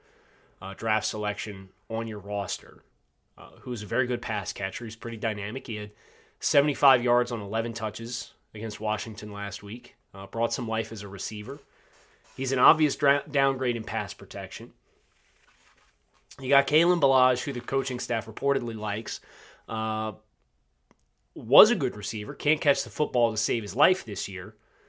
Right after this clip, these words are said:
Uh, but is also, interestingly enough, uh,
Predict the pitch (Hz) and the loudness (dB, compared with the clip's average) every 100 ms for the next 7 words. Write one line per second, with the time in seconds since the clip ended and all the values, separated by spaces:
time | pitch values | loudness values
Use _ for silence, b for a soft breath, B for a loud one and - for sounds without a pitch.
0 | b b b b 110 107 104 95 - 123 | b b b b -8 -4 -4 -4 0 0
1 | - 135 117 - 165 233 - 139 131 139 | 0 -8 -8 4 6 8 6 4 4 0
2 | 123 117 - 120 107 104 98 98 123 147 | -6 -8 -6 -4 -4 -6 -6 -2 -2 -2
3 | - b b b 104 107 107 104 | -10 b b b -12 -8 -6 -6